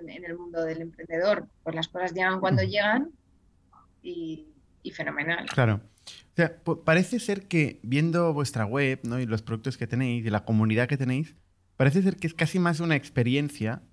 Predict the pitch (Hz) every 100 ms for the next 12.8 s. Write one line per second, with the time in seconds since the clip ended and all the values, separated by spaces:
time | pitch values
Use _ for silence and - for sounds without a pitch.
0 | _ 113 123 120 117 113 107 117 104 -
1 | 117 117 120 113 127 123 - 139 117 110
2 | 110 110 110 107 - - 127 143 107 107
3 | 107 110 110 107 - - 110 110 107 110
4 | 101 107 104 101 - _ _ - 127 120
5 | 113 110 110 107 104 104 107 110 107 110
6 | 110 107 101 104 92 95 82 82 127 -
7 | 117 107 - 196 165 196 156 - - 147
8 | - - - _ _ _ - 156 147 180
9 | 233 190 143 127 120 - 165 185 214 247
10 | - - - 151 135 - 151 202 233 180
11 | - 98 85 104 208 269 _ _ _ 117
12 | 110 120 117 107 110 95 131